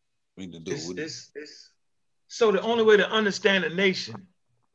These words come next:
Speaker 2: is to understand it's a call. You got niggas running around taking pills, not approved by nobody, and that, that's making sense?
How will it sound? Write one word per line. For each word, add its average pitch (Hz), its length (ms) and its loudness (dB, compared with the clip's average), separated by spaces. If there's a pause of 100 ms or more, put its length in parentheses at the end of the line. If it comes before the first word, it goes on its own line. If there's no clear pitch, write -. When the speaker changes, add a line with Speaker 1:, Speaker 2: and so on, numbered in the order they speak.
(840)
Speaker 2:
is 165 120 -6
to - 160 -6
understand 185 460 2
it's 185 160 -2
a 139 60 -2
call. - 560 -2 (1200)
You 262 140 0
got 226 200 4
niggas 214 280 2
running 202 200 2
around 196 220 2
taking 170 320 -2
pills, 240 500 4 (540)
not 208 320 8
approved 233 380 0
by 233 160 6
nobody, 247 580 2 (840)
and 160 160 -2
that, 170 340 0
that's 160 220 -4
making 175 300 -6
sense? - 720 -4